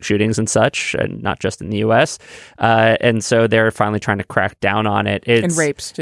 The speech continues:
Speaker 1: And rapes. I mean, it's just, you know, it's good that they're doing this. It's the kind of thing that perhaps they should have thought of a little bit ahead of time. I have a friend who's kind of reported on this,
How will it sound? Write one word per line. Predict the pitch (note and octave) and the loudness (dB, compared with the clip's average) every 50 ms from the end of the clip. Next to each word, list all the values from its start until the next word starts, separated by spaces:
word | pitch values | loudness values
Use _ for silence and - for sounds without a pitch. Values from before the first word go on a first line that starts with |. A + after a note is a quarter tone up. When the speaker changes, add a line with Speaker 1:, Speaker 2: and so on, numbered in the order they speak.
| C3 C3 | 0 0
Speaker 1:
And | B2+ A#2 A2 | 0 2 2
rapes. | A2+ A2 A2+ - - - - - - | 2 2 2 0 0 -4 -6 -2 0
I | A#2+ B2 - | 0 2 2
mean, | A#2+ B2 A#2+ A#2+ A#2 A#2+ A#2+ | 2 2 2 2 2 2 0
it's | A#2 - - - | -2 -4 -4 -2
just, | B2 A2+ G#2+ - - - - - _ | -2 0 0 -2 -6 -10 -14 -20 _
you | - D#3+ D#3+ | -2 0 2
know, | A#2 A2+ A2 A2+ A#2 - - _ | 2 2 2 2 0 -2 -6 _
it's | - D#3+ - - | -2 -2 -2 -2
good | - - C3+ D3 C#3+ | 0 0 2 2 2
that | D3 - | 0 2
they're | B2+ A#2+ A2 | 2 2 2
doing | G2 - A#2+ C3 D3+ F3 F#3 | 2 0 0 2 2 2 2
this. | F#3+ G3 - - | 0 0 -2 -4
It's | A2+ - - | -6 -6 -6
the | - A2+ | -6 -4
kind | - B2 A#2 A#2 | -2 -2 -2 -2
of | - - | -4 -4
thing | - A2+ A#2 B2+ C3 | -2 0 0 2 2
that | G#2 - - | 0 0 0
perhaps | G#2+ G#2+ G#2+ G2+ G#2+ - - - | 0 0 2 0 -2 -2 -4 -2
they | F#2+ G2+ | -2 -2
should | - - G#2 G2+ | -2 -2 -4 -4
have | F#2+ | -2
thought | - - G#2 G2+ G2+ | -2 0 0 2 2
of | G#2+ G2+ G2+ | 0 0 -2
a | F#2+ | -2
little | G#2 G#2 G#2+ G#2+ A#2 G#2+ | -4 -2 -2 -2 0 0
bit | G2 G#2 G2+ | 0 0 0
ahead | F#2+ - - B2+ A#2 | -2 -2 -2 0 0
of | B2+ C3+ - - | 0 0 -2 -2
time. | - D3+ C3 C#3+ D3+ C#3 A2+ | -2 0 2 2 2 0 0
I | G2+ | 0
have | F2+ G2+ | 0 0
a | |
friend | - - F#2+ G2+ G#2 | 0 0 -2 -2 -2
who's | G#2 G2+ - | -4 -6 -6
kind | - - - | -6 -6 -6
of | - | -6
reported | F2 - - - G#2 - G#2 A2+ G#2 | -8 -8 -4 -2 -2 -2 -2 0 0
on | A2+ A2+ A#2 A#2 A#2 | 0 2 2 2 2
this, | A#2 A#2 - - - | 2 2 0 -2 -6